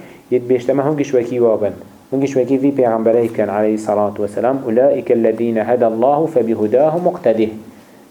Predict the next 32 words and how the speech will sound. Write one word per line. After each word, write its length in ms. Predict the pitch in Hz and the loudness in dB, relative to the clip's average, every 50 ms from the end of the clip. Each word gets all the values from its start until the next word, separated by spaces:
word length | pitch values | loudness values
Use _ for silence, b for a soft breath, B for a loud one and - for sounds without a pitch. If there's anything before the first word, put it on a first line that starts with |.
| B 123 | B 0
أفن 240 | 135 170 208 208 | 2 2 2 4
أبد 240 | 190 165 156 151 139 143 | 4 4 4 2 2 0
خده 160 | 135 127 135 135 | 0 0 2 2
هداية 440 | 127 123 120 120 123 123 127 120 120 | 0 0 2 2 4 4 4 2 0
إينان 280 | 120 120 117 127 135 131 | -4 -2 0 0 0 0
هنگش 320 | 143 196 196 180 175 - | 0 0 0 0 0 -2
دي 260 | - 156 196 175 156 | -2 -2 0 0 0
هداية 460 | 147 139 135 127 127 120 123 127 123 117 | 2 2 2 2 2 2 2 2 2 2
و 60 | 113 | 2
دي 140 | 117 165 175 | 2 2 2
ركا 220 | 160 139 131 127 | 2 2 2 2
وهرن. 380 | 120 120 113 107 107 107 104 101 - B B B B B B B B B | 2 2 2 2 2 0 0 -2 -6 B B B B B B B B B
عملية 460 | 131 135 156 180 202 202 202 202 196 185 | -2 0 2 2 2 4 4 4 4 4
كه 440 | 185 - 185 180 180 175 175 190 180 - - - - - - - - - - - - 139 123 123 123 123 | 2 2 4 4 4 2 2 0 -2 -6 -12 -18 -20 -20 -20 -20 -20 -20 -20 -20 -14 -12 -10 -10 -6 -2
بو 80 | 123 143 | 0 2
دنيا 400 | 147 147 160 160 160 165 170 170 | 2 2 2 2 2 2 2 4
يبكن 400 | 170 165 156 - - 160 151 151 | 2 2 0 2 2 2 2 2
و 320 | 139 127 117 110 110 117 | 2 0 0 -2 -2 -4
شول 260 | 117 120 - 175 190 185 | -4 0 2 2 2 4
بو 140 | 160 170 | 4 2
دنيا 360 | 165 165 165 160 165 170 170 170 | 2 2 2 2 2 4 2 2
يبكن، 220 | 165 - 160 147 | 2 2 0 -2
شول 240 | 151 - 165 156 156 | 0 0 2 2 2
كه 140 | 147 147 143 | 2 2 0
حلال 360 | - - 139 147 151 147 147 | 2 2 2 4 4 4 4
و 140 | 135 131 120 | 4 2 2
پاكش، 480 | 120 123 113 110 - 160 175 180 180 180 - B B B B B B B B - | 2 2 0 2 2 2 0 0 0 -4 -10 B B B B B B B B -2
بس 200 | 117 127 127 117 | 0 0 0 0
بير 200 | 120 127 127 123 | 0 0 2 2
نكن 300 | 135 151 156 151 165 160 | 2 0 0 2 0 2
وعمل 580 | 135 117 120 107 104 104 117 143 165 175 175 - | 2 2 0 0 0 0 0 0 0 0 -2 -2
صالحا. 600 | - - 107 101 101 98 92 - 104 98 95 | -2 0 0 0 0 0 -2 -4 -4 -4 -4